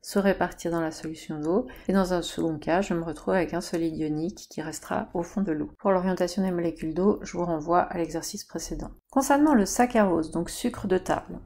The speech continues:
si on va dans la table C R M, on ne va pas trouver sa solubilité. Mais le saccharose, vous devez savoir qu'il s'agit du sucre de table, et le sucre de table,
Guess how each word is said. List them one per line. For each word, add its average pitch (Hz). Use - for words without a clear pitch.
si -
on 208
va 262
dans 262
la 208
table 220
C 208
R 180
M, 226
on -
ne 185
va 190
pas 247
trouver 247
sa 190
solubilité. 196
Mais 185
le 175
saccharose, 214
vous 185
devez 233
savoir 220
qu'il 214
s'agit 196
du 165
sucre -
de 165
table, 196
et 185
le 180
sucre -
de 165
table, -